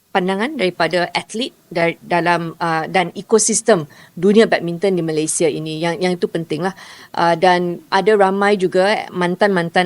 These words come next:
atlet badminton yang pandai dalam bisnes, uh, boleh dapatkan dana untuk B A M dan mereka mum-, mungkin mempunyai pandangan lain yang boleh membantu, uh, B A M menjadi lebih baik. Saya rasa Tengku Zafrul tak ada masalah untuk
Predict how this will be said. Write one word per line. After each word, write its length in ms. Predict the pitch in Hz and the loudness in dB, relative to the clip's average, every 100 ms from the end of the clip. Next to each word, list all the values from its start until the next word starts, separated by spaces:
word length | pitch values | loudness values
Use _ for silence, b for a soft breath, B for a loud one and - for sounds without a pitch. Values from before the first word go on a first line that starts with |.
| - | -2
atlet 240 | 160 180 | -8 -8
badminton 720 | 160 147 156 160 190 208 285 - | -8 -6 -8 -2 0 2 -2 -6
yang 400 | 175 165 160 160 - | -2 -2 -2 -8 -4
pandai 320 | 175 175 190 | -2 2 2
dalam 320 | 180 170 160 | 2 0 -2
bisnes, 800 | 151 156 - 185 180 180 185 - B B B - | -4 -4 -2 -2 0 -2 -4 -8 B B B -10
uh, 400 | - - 76 76 - _ | -8 -6 -4 -6 -8 _
boleh 320 | 170 185 196 | 2 6 6
dapatkan 480 | 180 - - 196 185 | 6 2 0 0 2
dana 320 | 170 175 190 | 2 4 2
untuk 240 | 175 170 160 | 2 0 0
B 240 | 170 175 180 | 2 2 2
A 240 | 175 165 | 2 0
M 80 | 180 B B - | -4 B B -4
dan 240 | 190 180 180 | 0 2 4
mereka 320 | 180 180 226 | 2 4 4
mum-, 240 | 208 214 - 208 | 4 0 -4 0
mungkin 400 | 196 240 220 185 | 2 4 2 2
mempunyai 320 | 196 185 202 | -2 0 2
pandangan 400 | 196 175 170 185 | 2 0 0 0
lain 240 | 190 208 | 2 2
yang 80 | 190 | 4
boleh 240 | 185 233 285 | 6 6 6
membantu, 800 | 247 202 185 208 - 254 330 427 B B _ - | 4 4 2 2 0 2 2 0 B B _ 2
uh, 480 | 190 180 175 175 | 4 6 6 4
B 240 | 175 208 220 | 2 4 6
A 80 | 240 | 6
M 160 | 220 | 6
menjadi 240 | 185 180 185 | 6 4 4
lebih 240 | 180 160 | 2 2
baik. 320 | 160 175 - | 2 2 0
Saya 240 | 190 180 180 | -2 2 2
rasa 240 | 175 226 | 2 0
Tengku 320 | 226 180 190 | 0 -2 0
Zafrul 240 | 175 175 208 | 0 0 0
tak 160 | 170 | 0
ada 80 | 185 | -2
masalah 480 | 170 - 185 196 165 | -2 0 2 2 2
untuk 320 | 165 180 | -2 -4